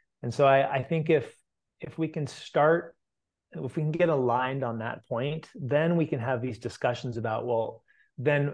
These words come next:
how do we think about the body, right? How do we think about movement? How do we think about the value of manual therapies?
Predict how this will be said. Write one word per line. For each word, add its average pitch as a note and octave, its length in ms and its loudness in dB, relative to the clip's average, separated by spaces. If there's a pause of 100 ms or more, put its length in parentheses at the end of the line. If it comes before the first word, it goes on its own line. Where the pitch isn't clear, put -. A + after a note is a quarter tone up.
how - 220 0
do E3 60 6
we C#3 120 4
think C3+ 220 -6
about B2+ 220 2
the - 80 -4
body, A#2+ 580 -2
right? G#2 200 -8
How - 160 -4
do C#3+ 80 2
we C3 140 0
think C3+ 220 -8
about A#2 260 -4
movement? B2+ 480 -6
How A#2+ 180 -8
do C3+ 80 -2
we C#3 100 0
think C3+ 220 -8
about A#2+ 260 -2
the B2 80 -4
value A2+ 320 0
of G#2 60 -6
manual A2 340 -6
therapies? B2+ 640 -4